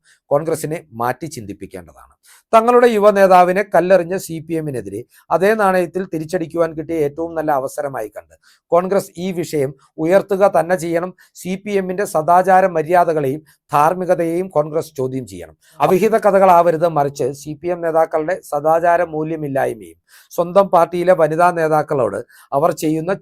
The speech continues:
ചൂഷണങ്ങളും ചർച്ചയാക്കുവാൻ കോൺഗ്രസ് ഈ വിഷയം ഉയർത്തിക്കാട്ടണം. പറ്റുമെങ്കിൽ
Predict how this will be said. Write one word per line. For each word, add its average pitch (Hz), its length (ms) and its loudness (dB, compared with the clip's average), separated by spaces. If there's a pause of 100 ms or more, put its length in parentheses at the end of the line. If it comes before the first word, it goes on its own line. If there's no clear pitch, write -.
ചൂഷണങ്ങളും 131 680 -6 (320)
ചർച്ചയാക്കുവാൻ 170 760 2
കോൺഗ്രസ് 160 400 -4
ഈ 156 80 -6
വിഷയം 165 360 -8
ഉയർത്തിക്കാട്ടണം. 151 640 -6 (300)
പറ്റുമെങ്കിൽ 160 520 -2